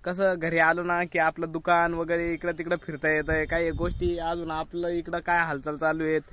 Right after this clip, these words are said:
अजून पुढं भविष्यामध्ये काय करायचं, काही गोष्टी लगेच डोक्यामध्ये चालू राहतात.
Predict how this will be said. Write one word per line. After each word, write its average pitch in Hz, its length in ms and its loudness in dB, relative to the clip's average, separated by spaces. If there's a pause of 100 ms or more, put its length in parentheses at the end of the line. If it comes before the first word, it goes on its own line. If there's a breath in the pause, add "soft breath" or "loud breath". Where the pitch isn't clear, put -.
(500 loud breath)
अजून 175 280 0
पुढं 180 240 -2
भविष्यामध्ये 156 580 -4
काय 156 160 -2
करायचं, 156 380 -2
काही 175 200 -2
गोष्टी 180 360 -6
लगेच 202 240 0
डोक्यामध्ये 185 460 -2
चालू 139 280 -2
राहतात. 143 300 0